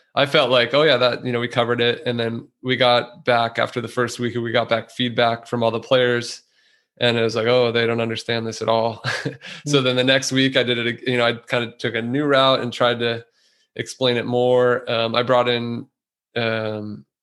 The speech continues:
Speaker 1: I drew some, like, kinda some, some of the literature, some of the studies, some of the benefits on the board. And it seemed like after that second one, they really bought in. And of course I offered, like, uh,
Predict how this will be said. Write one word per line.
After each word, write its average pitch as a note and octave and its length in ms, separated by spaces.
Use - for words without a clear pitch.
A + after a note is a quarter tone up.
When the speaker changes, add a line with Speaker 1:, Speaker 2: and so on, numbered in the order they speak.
Speaker 1:
I A#2 100
drew B2+ 200
some, B2 180
like, A2+ 280
kinda B2+ 160
some, A#2+ 280
some - 160
of A#2+ 60
the A#2 60
literature, B2 400
some B2+ 120
of A#2 40
the A#2 80
studies, A#2+ 400
some A#2+ 120
of A#2 80
the A2+ 60
benefits A#2+ 560
on C3 100
the C3 60
board. C3 280
And B2+ 60
it C3 40
seemed D#3+ 140
like D#3 120
after C#3 200
that B2 180
second C3 400
one, A2+ 400
they B2+ 100
really B2 200
bought A2+ 240
in. A#2 180
And D#3+ 220
of D3+ 140
course D#3+ 220
I C3 80
offered, C3 400
like, B2+ 120
uh, - 320